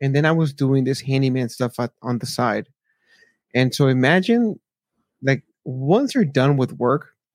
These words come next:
there's no working out. There's no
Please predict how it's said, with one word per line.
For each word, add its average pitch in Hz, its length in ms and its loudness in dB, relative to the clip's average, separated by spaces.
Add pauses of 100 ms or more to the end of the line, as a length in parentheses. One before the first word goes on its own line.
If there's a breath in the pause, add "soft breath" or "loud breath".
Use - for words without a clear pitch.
(100)
there's 151 200 0
no 208 160 2
working 180 420 0
out. 120 240 -2 (800)
There's 160 160 2
no 180 600 4